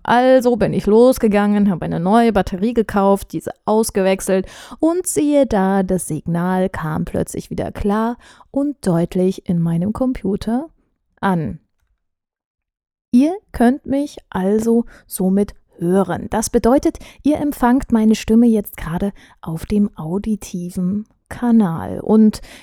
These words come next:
ich mache ja immer so schöne Bildchen mit zu meinen Charisma-Impulsen. Wenn ihr euch gleichzeitig dieses Bildchen anschaut, dann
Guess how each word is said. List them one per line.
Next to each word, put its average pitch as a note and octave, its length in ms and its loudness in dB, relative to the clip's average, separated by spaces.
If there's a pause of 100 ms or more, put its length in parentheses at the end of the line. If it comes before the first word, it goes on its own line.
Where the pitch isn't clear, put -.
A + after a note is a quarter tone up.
(120)
ich A3 120 -4
mache G#3 200 0
ja - 40 0
immer G#3 180 4
so G3+ 120 2
schöne G3 300 2
Bildchen D4 540 0
mit C4 180 0
zu C4+ 100 -2
meinen A#3+ 180 4
Charisma-Impulsen. A#3 920 2
Wenn G3 100 4
ihr G3+ 140 2
euch G3 180 -2
gleichzeitig G3 600 -2
dieses F#3 320 -4
Bildchen C4 420 -2
anschaut, D#3 720 -4 (340)
dann C#4+ 300 2